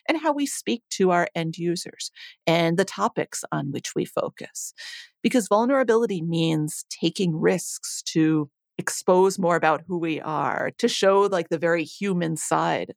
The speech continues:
of our brands. But that's the type of thing that can bring more people into our audiences, to expose more about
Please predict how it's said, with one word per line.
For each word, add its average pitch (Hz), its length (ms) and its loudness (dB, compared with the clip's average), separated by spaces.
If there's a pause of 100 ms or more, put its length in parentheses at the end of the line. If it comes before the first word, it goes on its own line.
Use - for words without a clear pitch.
of 170 140 2
our 147 180 2
brands. 147 640 -4 (680)
But 214 160 2
that's 185 240 -4
the 220 80 0
type 185 240 -2
of 185 160 -12
thing 170 220 0
that 160 140 -6
can 180 220 -2
bring 175 420 -2
more 170 300 2
people 160 580 -2 (360)
into 190 580 0
our 165 300 2
audiences, - 880 -8
to 185 120 4
expose 180 540 0
more 170 200 0
about 160 320 2